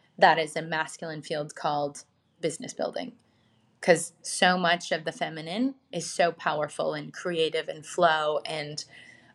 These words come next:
uh, cultivating and culture within a business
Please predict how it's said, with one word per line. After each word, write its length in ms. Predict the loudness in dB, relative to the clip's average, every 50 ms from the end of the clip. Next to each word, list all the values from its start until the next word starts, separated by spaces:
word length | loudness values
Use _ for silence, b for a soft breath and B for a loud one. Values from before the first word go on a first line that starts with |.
| _ 0
uh, 340 | 2 2 2 2 2 0 -2 -6 -4
cultivating 600 | 0 0 2 2 0 0 0 0 0 0 -2 -6
and 120 | -6 -6 -2
culture 400 | 0 0 0 2 2 2 2 2
within 500 | 2 -2 -6 -6 -6 -4 -4 -4 -4 -6
a 60 | -8
business 640 | -4 -2 -2 -2 -2 -4 -6 -6 -6 -10 -12 -14